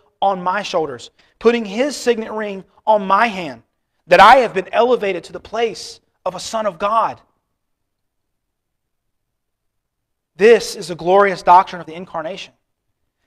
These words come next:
that God the Son became a man, and in so doing he has made man God's son, and he has redeemed us. We should look at the wounds on our Savior's hands and side and see the crown of thorns on his head that he bore for those of us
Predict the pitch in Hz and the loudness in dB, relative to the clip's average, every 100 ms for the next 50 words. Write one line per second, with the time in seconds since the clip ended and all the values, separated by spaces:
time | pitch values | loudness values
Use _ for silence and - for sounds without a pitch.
0 | - 165 156 180 202 240 233 190 185 - | -10 -10 -6 -2 4 4 4 -2 -10 -6
1 | 226 233 180 170 - 202 202 190 190 208 | 0 0 0 -6 -8 -6 -4 -4 -4 -4
2 | 143 117 _ _ _ _ - 175 185 226 | -6 -12 _ _ _ _ -12 -10 -4 -4
3 | 262 233 202 156 220 220 190 190 185 180 | 0 2 2 2 2 0 -2 -6 -6 0
4 | 196 196 196 _ 170 190 233 196 175 190 | 2 0 -6 _ -4 -2 0 -2 -2 0
5 | 185 185 - - 208 170 120 _ _ _ | 0 0 -8 -4 -4 -4 -10 _ _ _
6 | 175 180 160 160 175 185 160 - - _ | -16 -12 -10 -10 -8 -2 -2 -2 -18 _
7 | _ _ _ _ _ _ _ _ _ _ | _ _ _ _ _ _ _ _ _ _
8 | 185 226 180 208 226 196 165 190 220 196 | -8 -6 2 0 0 -6 -4 -2 -2 -2
9 | 185 180 170 202 185 175 185 196 170 160 | -2 -2 -2 -2 -2 -8 -6 -8 -8 -12
10 | - 175 175 139 _ _ - 170 - - | -4 0 2 0 _ _ -12 -12 -10 -6
11 | 240 220 175 - 202 214 202 - 208 202 | -6 -6 -8 -8 -2 -2 -2 -2 -2 -2
12 | 185 175 - 190 175 131 _ - 175 170 | -4 -8 -8 -4 -2 -4 _ -8 -8 -6
13 | 170 220 196 180 175 185 190 165 143 123 | 2 4 2 0 -6 -4 -4 -6 -8 -8
14 | - | -14